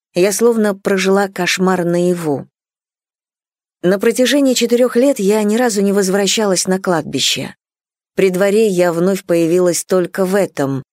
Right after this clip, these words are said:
тысяча восемьсот сорок первом году, и лишь по повелительному приглашению императора.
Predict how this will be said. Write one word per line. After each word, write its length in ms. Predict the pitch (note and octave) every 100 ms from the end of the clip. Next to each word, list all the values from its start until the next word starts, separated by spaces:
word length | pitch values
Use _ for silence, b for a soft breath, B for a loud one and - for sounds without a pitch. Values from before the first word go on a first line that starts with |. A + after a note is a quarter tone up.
| _ _ _
тысяча 380 | F#3+ F#3 E3+ E3
восемьсот 500 | D#3+ D#3+ D#3 E3+ D3+
сорок 340 | - D#3+ D3
первом 440 | - D#3+ D#3 D3+ D3
году, 460 | D#3 D#3 F3+ A3 - _ _ _ _ -
и 120 | G3
лишь 340 | G3+ B3 - -
по 120 | G#3
повелительному 760 | G#3 G3+ G#3+ A#3 G#3 F#3 F3+ F3
приглашению 840 | F3 E3 E3 - F3+ E3+ E3 E3
императора. 800 | D#3+ F3 E3 D3 C3+ C#3+ C3+ C#3